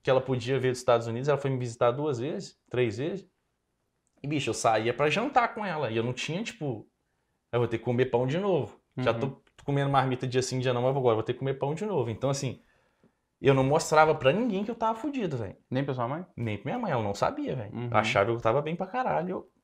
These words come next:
Speaker 1: eu confirmava, "Não, bem pra caralho, velho, bem pra caralho." Então, é,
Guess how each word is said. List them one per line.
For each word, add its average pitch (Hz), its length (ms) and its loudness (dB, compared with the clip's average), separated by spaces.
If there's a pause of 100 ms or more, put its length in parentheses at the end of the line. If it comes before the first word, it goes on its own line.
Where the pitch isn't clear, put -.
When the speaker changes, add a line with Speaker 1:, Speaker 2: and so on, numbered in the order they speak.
(220)
Speaker 1:
eu 127 140 -4
confirmava, 180 560 -4
"Não, 117 340 -6
bem 110 160 -10
pra - 140 -12
caralho, 220 500 -8
velho, 107 220 -8
bem 110 180 -10
pra 147 140 -14
caralho." 139 400 -10 (760)
Então, 135 480 2 (680)
é, - 360 0